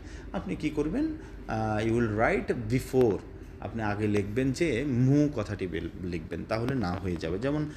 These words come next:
আনা মালুম, আমি জানি, আনা মু মালুম, আমি জানি না। ইনতা মালুম, তুমি কি জানো? ওয়ালা আনা মু মালুম, হাদা ওয়েন মৌজুদ। হাদা মানে এটা, ওয়েন মানে কোথায়, মৌজুদ মানে আছে। I hope you got it very easily, I hope you are getting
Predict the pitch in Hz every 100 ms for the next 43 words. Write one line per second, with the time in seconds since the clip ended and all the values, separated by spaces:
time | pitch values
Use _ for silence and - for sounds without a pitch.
0 | - - 143 147 127 107 113 123 104 98
1 | 95 95 87 85 147 165 135 160 156 127
2 | 98 85 92 92 85 82 78 73 - -
3 | - - 117 131 123 107 151 208 98 -
4 | - - 107 113 151 113 123 196 123 -
5 | - - 254 190 165 147 131 123 104 101
6 | 90 92 107 104 101 98 104 101 98 90
7 | 87 - - 104 101 117 139 175 233 113
8 | - 151 208 117 110 110 107 101 - 180
9 | - 78 - - - - 131 151 147 147
10 | 147 147 135 120 78 85 - - - -
11 | - - - - - 156 170 117 101 101
12 | 104 107 92 - - 147 160 139 92 95
13 | 78 - - - - 113 113 180 - 139
14 | 117 107 90 98 151 185 208